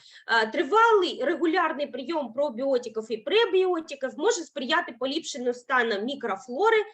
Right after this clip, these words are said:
вашого кишечника. Саме про це, да, от ми і говоримо. Ось цей продукт саме цим і буде займатися.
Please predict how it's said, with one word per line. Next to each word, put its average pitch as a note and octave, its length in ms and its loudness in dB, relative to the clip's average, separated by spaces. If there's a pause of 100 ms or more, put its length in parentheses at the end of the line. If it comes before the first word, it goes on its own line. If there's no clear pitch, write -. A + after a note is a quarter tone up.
(220)
вашого C4 560 0 (300)
кишечника. F#3+ 760 -6 (200)
Саме G4+ 440 4
про F4 200 -6
це, G#4+ 260 -2 (360)
да, E4+ 300 2
от C4 260 2
ми D#4 220 2
і D4 220 -2
говоримо. A3 760 -2
Ось - 280 -6
цей G4+ 260 2
продукт A#4+ 500 0
саме G#4 480 2
цим F4 400 -4
і B3 80 -8
буде C4+ 340 -6
займатися. G#3+ 720 -4